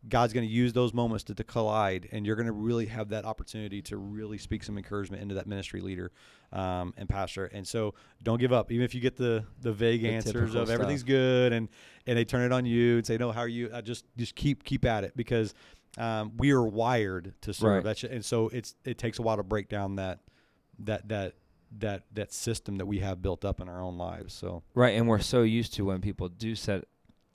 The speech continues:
Speaker 2: appointments, they'll come in and they start by talking,
Speaker 1: Mm-hmm.
Speaker 2: and then it's like, "Okay, now here's what this meet, here's what I really
Speaker 1: Yeah,
Speaker 2: need."
Speaker 1: right, right.
Speaker 2: Or, "Here's my struggle," whi-, which
Speaker 1: Mm-hmm.
Speaker 2: we
Speaker 1: We're all for,
Speaker 2: are
Speaker 1: man.
Speaker 2: all
Speaker 1: Yep.
Speaker 2: for. We wanna
Speaker 1: Mm-hmm.
Speaker 2: hear those struggles. We wanna hear,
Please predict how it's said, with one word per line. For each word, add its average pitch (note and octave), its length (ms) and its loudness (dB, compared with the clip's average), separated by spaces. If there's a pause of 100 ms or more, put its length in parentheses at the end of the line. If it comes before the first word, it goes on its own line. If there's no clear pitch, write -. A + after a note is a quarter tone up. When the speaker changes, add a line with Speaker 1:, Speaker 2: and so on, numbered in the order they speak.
Speaker 2:
appointments, F#2 540 -6
they'll G#2 140 2
come G#2 200 0
in G2+ 200 2
and G#2 120 0
they G#2+ 120 2
start G#2+ 360 0 (160)
by G#2 160 0
talking, G2+ 640 0
Speaker 1:
Mm-hmm. G2+ 280 -6 (420)
Speaker 2:
and G#2+ 280 0
then G2+ 500 -2 (520)
it's F#2+ 140 -8
like, G2 180 -2
"Okay, G2+ 240 -2
now F#2+ 140 -2
here's G2 360 0
what F#2+ 260 -4 (760)
this G2+ 180 -6
meet, G#2 280 -8
here's A#2 260 2
what A2 100 4
I G#2 60 2
really G2+ 180 2
Speaker 1:
Yeah, C3+ 180 6
Speaker 2:
need." G2+ 240 -4
Speaker 1:
right, G#2+ 280 -2 (320)
right. F#2+ 180 -8
Speaker 2:
Or, G2+ 100 -4
"Here's G#2 260 0
my A2 180 -2
struggle," G#2 640 0
whi-, A#2+ 180 0
which A#2+ 200 0
Speaker 1:
Mm-hmm. - 840 -12
Speaker 2:
we A#2+ 140 6
Speaker 1:
We're A#2+ 60 6
all A2+ 220 4
for, A2 320 -2
Speaker 2:
are A2 140 4
Speaker 1:
man. F2+ 60 2
Speaker 2:
all B2 240 8
Speaker 1:
Yep. A2 100 2
Speaker 2:
for. A2 220 2
We G#2 120 2
wanna A2+ 360 2
Speaker 1:
Mm-hmm. A#2 100 2
Speaker 2:
hear A2 160 4
those G2+ 200 2
struggles. F#2+ 340 -6
We A#2 140 -4
wanna A2+ 380 0
hear, G#2+ 360 -2